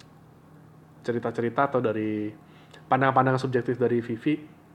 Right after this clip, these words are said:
juga bisa membantu kalian. Kalau misalnya kalian bingung, misalnya kalian ketemu orang dan kalian ngerasa ciri-cirinya kok, kok dia mau, dia mau sama lu tapi dia nggak mau komit gitu. Ya,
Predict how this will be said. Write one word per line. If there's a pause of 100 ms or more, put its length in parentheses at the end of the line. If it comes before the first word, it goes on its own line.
(800)
juga
bisa
membantu
kalian.
Kalau
misalnya
kalian
bingung,
misalnya
kalian
ketemu
orang
dan (1000)
kalian
ngerasa
ciri-cirinya
kok, (160)
kok
dia
mau,
dia
mau
sama
lu
tapi
dia
nggak
mau
komit
gitu. (1000)
Ya,